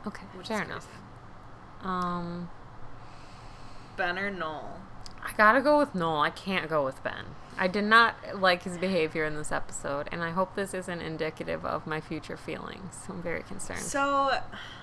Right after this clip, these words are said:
Speaker 2: I can't give it to either of them.
Speaker 1: But what did Noel do wrong?
Speaker 2: He didn't do anything wrong. He just, like
Speaker 1: Well, I'm not giving it to Sean. He sucks.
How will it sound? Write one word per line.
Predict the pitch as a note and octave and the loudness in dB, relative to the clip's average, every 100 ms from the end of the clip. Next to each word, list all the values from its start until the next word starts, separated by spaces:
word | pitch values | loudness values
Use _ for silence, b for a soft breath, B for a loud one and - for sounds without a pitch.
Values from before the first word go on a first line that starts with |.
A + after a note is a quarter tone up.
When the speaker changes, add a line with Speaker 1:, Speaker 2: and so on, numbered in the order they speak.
| B - - - - - - | B -16 -16 -16 -16 -16 -4
Speaker 2:
I | C4 | -2
can't | C#4 - D4 F4+ G4 | -2 -4 -2 -2 -2
give | A4 | -2
it | A4+ | 0
to | D#4+ - | -2 0
either | G3+ G#3+ G3 D3 | 0 0 -2 -2
of | G2+ G2+ | -4 -6
them. | F2+ F2+ - - - - | -8 -8 -12 -14 -14 -8
Speaker 1:
But | C#4+ | 0
what | F#4 | 2
did | G#4 F#4 | 2 4
Noel | G4+ A4 | 4 4
do | A#3+ F3 | 2 2
wrong? | D3 C3 - E3+ B B B | 0 0 -2 -8 B B B
Speaker 2:
He | - D#4 | -4 0
didn't | F#4 A#4 A#4+ | 0 0 -2
do | F#4+ | 0
anything | F4+ D#4+ C4+ A#3 G3 - D#3 | 0 -2 -4 -4 -4 -8 -4
wrong. | D#3+ D#3+ D#3+ F#3+ B3 D4+ D#4+ D#4 - - - - - - - - | -2 0 0 0 -2 -6 -10 -12 -14 -14 -14 -14 -14 -14 -14 -14
He | - B3 | -10 -8
just, | A3 B3+ - | -6 -6 0
like | B3 A#3 G#3 - - - | 2 2 -2 -10 -12 -6
Speaker 1:
Well, | F#3+ G3+ | 2 4
I'm | F3 | 12
not | B3 D4+ | 12 10
giving | E4 | 6
it | E4 | 4
to | D4+ | 2
Sean. | - F3 C4+ F4+ F3 F#3 | 0 8 10 10 6 4
He | A#3 | -2
sucks. | - - B3+ - - - - | -4 2 2 2 -2 -8 -8